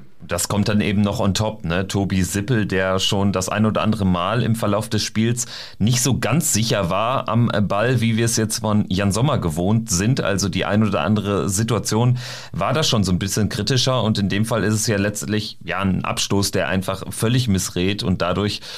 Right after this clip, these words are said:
äh, wird dann eben Seidel auch relativ schnell in Szene gesetzt und dann sieht natürlich Nico Elvedi da auch alt aus, beziehungsweise hat es dann auch in der Situation echt schwer.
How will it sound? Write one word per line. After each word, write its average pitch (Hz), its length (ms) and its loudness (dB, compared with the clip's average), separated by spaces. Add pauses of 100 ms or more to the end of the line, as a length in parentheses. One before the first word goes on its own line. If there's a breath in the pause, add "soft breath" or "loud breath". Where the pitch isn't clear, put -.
(280 loud breath)
äh, 92 160 -2
wird 101 500 0
dann 101 240 2
eben 101 420 2
Seidel 95 480 0
auch 92 180 0
relativ 98 380 0
schnell 104 260 2
in 101 80 2
Szene 101 320 2
gesetzt 101 520 -2
und 92 160 2
dann 95 320 2
sieht 92 320 -2
natürlich 101 360 0
Nico 101 280 0
Elvedi 95 480 0
da 98 180 0
auch 95 260 -4
alt 117 220 0
aus, 85 240 -2
beziehungsweise 90 720 -2
hat 98 140 -4
es 107 140 -2
dann 95 160 0
auch 92 140 -2
in 95 140 2
der 92 300 0
Situation 95 760 0 (600 loud breath)
echt - 380 -4 (100)
schwer. 104 580 0